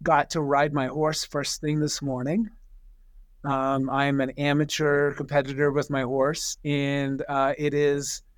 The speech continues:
it brings me so much joy. And I love being an amateur and getting to make silly mistakes and be the client.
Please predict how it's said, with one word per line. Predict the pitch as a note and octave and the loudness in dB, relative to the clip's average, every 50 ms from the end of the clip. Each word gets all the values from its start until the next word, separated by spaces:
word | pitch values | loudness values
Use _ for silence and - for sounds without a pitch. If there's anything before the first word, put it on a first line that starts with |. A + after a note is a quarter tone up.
| - - - - - _ | -20 -20 -20 -20 -4 _
it | D#3 D3 D3+ | -2 0 6
brings | E3 E3+ E3+ D#3+ C#3+ D3 | 6 6 6 6 2 2
me | D#3+ D#3 D3+ D3+ D3 D3+ - - | 4 4 4 4 2 0 -6 -10
so | - - - - - D#3 D3+ D3+ D3+ D#3+ E3+ E3+ - | -10 -8 -6 0 2 4 4 4 4 2 0 -4 -4
much | C#3+ C#3+ C#3+ C3+ C3 C3+ - - - - | -2 0 0 0 0 -2 -6 -10 -10 -10
joy. | A#2+ - C3+ A#2+ A2+ A2+ A#2 C#3+ D#3+ E3+ - | -4 -2 -2 0 0 0 -2 -2 -2 -2 -2
And | D#3 C#3 C#3+ | -2 0 2
I | C#3 C3+ | 2 2
love | C3+ C3+ C#3 C#3+ D#3 F3 E3 D3+ C#3 | 2 4 8 8 8 8 6 4 2
being | E3 E3+ E3+ | 2 4 4
an | E3+ D#3 | 4 4
amateur | D3 C#3+ D3 D3 D3+ D#3+ - - E3+ E3 F3+ G#3+ A#3+ - - _ _ _ - - - | 4 2 2 2 0 0 0 0 2 2 2 0 -2 -8 -18 _ _ _ -20 -18 -8
and | - D3 D3 D3 C#3+ C#3+ | -4 0 2 2 2 2
getting | C#3+ D3+ D3 D3 | 2 2 2 2
to | D3+ C#3+ | 2 0
make | D3 C#3+ - | 0 -2 -2
silly | - - D#3+ D3 D3 | 0 0 2 2 2
mistakes | C#3 C#3 C3+ - - F3 F3+ F#3+ F#3+ F#3+ - | 0 0 -4 -2 4 6 8 8 6 4 -2
and | C#3+ C#3 | -8 -2
be | - D3 C#3+ | 0 0 0
the | C#3 C3+ | 0 0
client. | - - D3 C3 B2+ C3+ E3 G#3 A3 G#3+ - | -4 -2 0 0 0 0 0 -2 -4 -6 -12